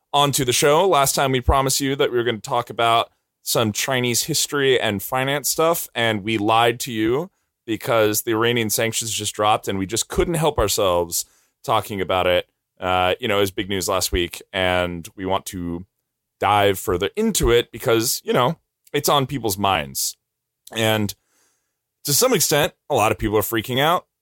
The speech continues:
Is it another one of the World War Three things? And by the way, everyone, I, I'm starting to set up a tracker for, for when Twitter starts talking about World War Three and just see the spikes. And I'm just gonna count how many times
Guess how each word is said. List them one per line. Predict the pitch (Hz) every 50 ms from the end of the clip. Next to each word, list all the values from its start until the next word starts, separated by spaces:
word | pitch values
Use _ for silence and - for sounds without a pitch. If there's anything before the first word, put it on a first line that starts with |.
| _ _ -
Is | 143 127 117 143
it | 151 139
another | 139 135 143 143 143 147 147
one | 143 143 143
of | 147 139
the | 143 135 -
World | 143 165 151
War | 156 156 156 151
Three | 151 - 160 160 160 160
things? | 160 - 185 185 190 190 190 190 208 - - -
And | - 127 127 113
by | 135 135 131
the | 127
way, | 127 123 123 123 127 131 127 - -
everyone, | 123 117 120 120 117 113 113 110 110 -
I, | - 110 110 107 104 104 101 101 101 98 95 _ _ _ -
I'm | 120 110 104
starting | 95 - - 123 120 120 113
to | 107
set | - - 120
up | - -
a | -
tracker | - - - 107 104 98 - 120 113 113 117 120
for, | 123 - - 117 104 101 98 95 98 - _ _ _
for | - - - 107 101 98 98 95 95 95 98 101 - _ _ _ _ _ _ _ _ _
when | - 107 107 104
Twitter | 95 - - 120 104 107 110
starts | 104 - - 107 92 -
talking | - 104 98 - 107
about | 104 98
World | 95 95 95 95 90
War | 101 98 95
Three | - - 98 90 87 92 101
and | 98 95
just | 85 95 - -
see | - 101 90
the | 90
spikes. | - - - - 90 101 - - - - - - - - -
And | 92
I'm | 95 98
just | 92 92 -
gonna | - 107 95 85
count | - - 110 98 98 - -
how | 113 101
many | 98 92 90
times | 87 - 104 92 92 92 92 92 92 95 - - - -